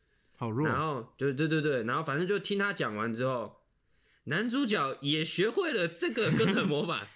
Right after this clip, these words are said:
Speaker 1: <laughs>
Speaker 2: 男主角
Speaker 1: 他，所以他的个人魔法到底是什么？
Speaker 2: 他，他的个人魔法是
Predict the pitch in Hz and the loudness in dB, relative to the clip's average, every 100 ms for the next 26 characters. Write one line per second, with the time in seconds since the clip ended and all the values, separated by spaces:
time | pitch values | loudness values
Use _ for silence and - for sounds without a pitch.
0 | - _ 147 226 311 285 208 220 - 220 | -20 _ -2 -2 0 -2 -2 -2 -2 -2
1 | 233 233 226 170 147 156 127 139 147 - | 0 0 0 0 -2 -4 -2 0 0 -2
2 | 110 123 113 _ _ _ _ - 165 170 | -4 -8 -12 _ _ _ _ -8 -6 -6
3 | _ - 302 240 254 208 143 151 156 127 | _ -6 -2 -2 0 0 0 -2 -2 -4
4 | 175 170 147 127 | -2 -2 -2 -8